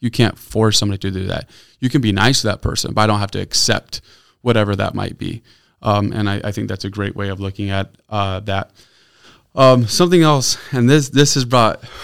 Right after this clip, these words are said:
it's always good when this community gets, gets involved. I enjoy it. Okay, there, I mean, sometimes it gets maybe a little bit out of hand, um, but, but it's a good time when the community actually goes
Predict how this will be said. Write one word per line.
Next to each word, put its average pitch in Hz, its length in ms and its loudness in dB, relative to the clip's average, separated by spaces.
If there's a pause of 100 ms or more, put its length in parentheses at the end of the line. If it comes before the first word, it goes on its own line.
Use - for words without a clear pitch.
(340)
it's 147 220 0
always 117 320 2
good 107 180 0
when 101 280 -4
this 98 260 -8
community 101 460 -4
gets, 98 360 -8
gets - 300 -12
involved. 95 440 -6 (220)
I 123 120 -2
enjoy 110 340 -2
it. - 200 -10 (400)
Okay, 110 240 0
there, 113 220 0 (140)
I 127 80 0
mean, 120 100 2
sometimes 117 720 -2 (300)
it 104 180 -8
gets 110 220 -8
maybe 107 180 -4
a 107 60 -4
little 104 100 -8
bit 101 160 -8
out 101 140 -6
of 98 80 -8
hand, 101 400 -8
um, 95 260 -10 (640)
but, 117 400 0
but 123 220 -4
it's 160 180 -2
a 139 60 -2
good 113 160 -2
time 104 260 -4
when 98 120 -4
the 95 80 -8
community 101 460 -4
actually 95 360 -6
goes 95 280 -8